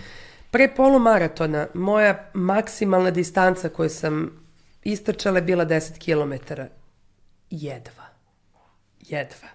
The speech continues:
Isto sam sa Dinom, tom mojom drugaricom, istrčala tih deset i mislila sam da ću da umrem. Ovaj, ali kao, nema veze, ako pomerim i na trinaest na polumaratonu, ja sam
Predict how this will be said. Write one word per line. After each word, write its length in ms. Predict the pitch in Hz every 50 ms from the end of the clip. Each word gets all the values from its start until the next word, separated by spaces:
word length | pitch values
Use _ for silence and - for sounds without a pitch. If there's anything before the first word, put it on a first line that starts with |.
| _ _ _ _ _ _ _ _ _
Isto 260 | 170 156 - - 165
sam 160 | - - 151
sa 160 | 147 - - 160
Dinom, 400 | 143 165 170 170 160 151 139 139
tom 180 | - 143 - 127
mojom 240 | 123 123 120 120
drugaricom, 560 | 127 143 143 139 120 120 143 127 - 120 117 117
istrčala 360 | 123 - - - - - -
tih 160 | - - -
deset 440 | 117 117 - - - 220 - - - - - - - -
i 100 | - -
mislila 300 | 156 165 156 160 175 170
sam 120 | 151 156 156
da 60 | 151
ću 120 | 147 151
da 100 | 143 147
umrem. 360 | 143 139 131 135 156 190 240 254 - - - - - - - - - _ _
Ovaj, 640 | 190 185 196 202 202 190 196 208 202 196 196 202 202
ali 220 | 196 214 233 226 220
kao, 180 | 226 - 240
nema 320 | 220 202 208 220 226 214 190
veze, 380 | 165 190 214 233 247 196 202
ako 160 | 196 196 - 185
pomerim 500 | - - 208 214 226 240 226 208 190 190
i 60 | 185
na 120 | 180 175 175
trinaest 720 | - - 214 226 226 220 175 147 127 - - - - -
na 160 | 123 143 143
polumaratonu, 920 | - - 165 165 156 143 139 147 160 170 196 214 214 - 240 226 226 214
ja 200 | 214 208 202 196 190
sam 420 | - - 208 196 190 190 190